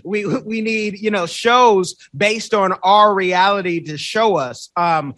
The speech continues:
so I love that. Do you find that governments have a difficult, um, problem or, or time,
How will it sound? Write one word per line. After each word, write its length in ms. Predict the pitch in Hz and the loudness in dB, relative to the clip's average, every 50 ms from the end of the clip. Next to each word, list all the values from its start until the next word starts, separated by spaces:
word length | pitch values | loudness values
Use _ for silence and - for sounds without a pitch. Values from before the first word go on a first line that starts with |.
| - - - - | -16 -20 -16 -10
so 140 | - - 220 | -4 -2 2
I 160 | 185 196 233 | 4 4 4
love 640 | 240 208 196 190 185 196 214 240 262 262 233 175 156 | 4 2 -2 -6 -2 2 4 4 4 4 2 -2 -4
that. 400 | 160 196 220 233 196 170 156 - _ - - - - 151 | -2 0 2 2 2 0 -2 -6 _ -20 -20 -18 -12 -8
Do 120 | 165 220 | -4 -4
you 160 | 240 277 262 | -4 -4 -6
find 560 | - - 277 277 330 392 392 370 339 262 - - _ - | -8 -6 -6 -4 -4 -4 -4 -6 -6 -10 -14 -16 _ -2
that 440 | 233 247 233 226 220 208 - - _ _ _ _ _ _ - 147 | 0 2 2 2 2 0 -2 -6 _ _ _ _ _ _ -16 -8
governments 800 | - 190 214 240 233 262 262 247 247 247 247 240 247 - - - _ _ - | -2 0 0 0 0 -2 -4 -2 -2 -2 -2 -4 -6 -12 -20 -20 _ _ -10
have 280 | - 185 220 220 196 | -6 -2 -2 -2 0
a 60 | 190 170 | -2 -4
difficult, 760 | 151 139 185 202 202 214 - 208 214 226 226 214 - - _ _ _ _ _ - | -4 -6 -6 -6 -8 -10 -8 -4 -2 -2 -2 -2 -4 -8 _ _ _ _ _ -2
um, 600 | 190 190 180 170 160 160 156 151 147 143 135 - _ _ _ _ _ _ - | 0 0 0 0 0 -2 -4 -6 -8 -10 -12 -14 _ _ _ _ _ _ -16
problem 580 | - - 208 202 214 214 185 202 214 214 202 | -6 -2 2 2 2 2 2 -2 -4 -4 -4
or, 200 | 170 151 147 143 - | -6 -8 -8 -10 -10
or 140 | 143 160 160 | -10 -10 -10
time, 600 | 160 - 196 196 196 202 208 208 214 214 208 | -10 -8 -6 -4 0 0 0 0 0 -2 -4